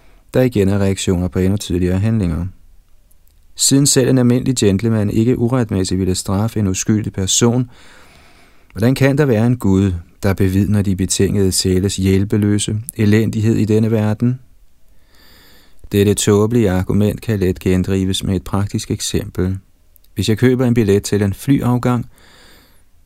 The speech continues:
går ombord på flyet og begynder turen, vil, når først flyet er i luften,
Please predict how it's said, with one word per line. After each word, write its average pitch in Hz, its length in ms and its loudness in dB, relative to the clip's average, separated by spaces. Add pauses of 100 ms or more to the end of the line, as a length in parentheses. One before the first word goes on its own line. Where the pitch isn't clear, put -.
(160)
går 90 200 0
ombord 98 360 -2
på 90 100 -8
flyet 127 520 2
og - 120 -2
begynder 104 320 0
turen, 139 500 0 (140)
vil, 127 420 0 (520)
når 82 120 -4
først 85 400 -6
flyet 95 280 0
er 92 40 0
i 87 80 -2
luften, 151 480 0